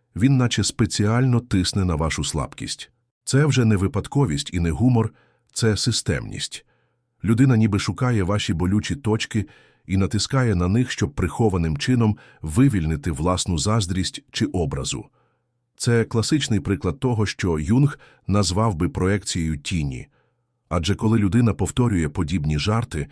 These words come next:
вона підсвідомо знімає напругу власних внутрішніх конфліктів. Це як дитина, яка,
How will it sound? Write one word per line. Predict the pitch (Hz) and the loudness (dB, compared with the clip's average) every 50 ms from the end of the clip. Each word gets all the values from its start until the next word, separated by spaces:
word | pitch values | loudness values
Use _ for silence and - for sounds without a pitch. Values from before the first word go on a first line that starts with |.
| - _ _ _ _ _ _ _ _ _ _ _ - | -14 _ _ _ _ _ _ _ _ _ _ _ -4
вона | 85 95 110 127 143 143 | 0 2 4 4 4 4
підсвідомо | 143 - 135 135 - 113 113 98 123 135 139 123 104 | 2 0 0 0 0 0 0 2 4 4 4 4 2
знімає | 82 104 104 107 113 110 110 104 | 2 2 2 4 4 2 2 2
напругу | 92 90 87 71 - 120 127 131 101 104 87 | 2 0 -2 -2 0 2 2 2 2 0 0
власних | 73 82 98 113 117 - - 117 104 - - | 0 0 0 0 0 0 -2 -4 -4 -4 -4
внутрішніх | 71 82 92 90 73 - 80 - - 82 76 - | -2 0 0 0 0 -2 -4 -4 -4 -4 -6 -6
конфліктів. | - 78 73 73 - - 71 65 - - - - - _ _ _ _ _ _ _ _ _ _ _ _ _ _ _ _ | -4 -6 -6 -4 -4 -6 -8 -8 -8 -12 -14 -14 -16 _ _ _ _ _ _ _ _ _ _ _ _ _ _ _ _
Це | - - 123 113 | -2 0 2 2
як | 107 98 87 | 2 2 0
дитина, | 82 98 - - 135 131 113 95 82 | -2 -2 0 2 2 2 4 2 2
яка, | 76 73 71 71 104 95 87 | 0 -2 -2 -2 -2 -2 -2